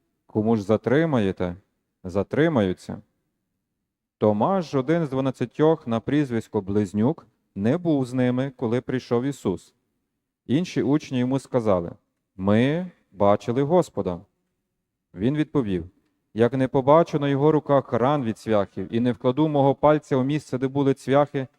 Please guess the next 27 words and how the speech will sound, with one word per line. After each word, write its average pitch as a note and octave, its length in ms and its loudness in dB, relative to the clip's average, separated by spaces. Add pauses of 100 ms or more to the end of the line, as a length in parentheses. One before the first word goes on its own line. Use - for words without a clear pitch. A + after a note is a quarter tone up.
(320)
і A#2 100 0
коли D3+ 260 2
руки D#3+ 320 0
моєї D3 280 -2
не C3+ 120 -2
вкладу C3+ 340 0
в C#3 60 2
його C3+ 220 2
бік, C#3 320 -4
не A#2 200 0
повірю». C#3 560 0 (1900)
По G2+ 120 0
вісьмох C#3 420 -2
днях B2+ 300 -2
учні C3 300 -2
його A2+ 200 0
знову G#2+ 360 0
були B2 240 0
в B2+ 80 -6
домі, C#3+ 400 -2
і B2 100 -2
Тома A2 340 -2
був B2 200 -6
з A2 100 -16
ними. F2+ 320 -8 (840)
Увіходить D3+ 540 -2
Ісус, C3+ 600 -2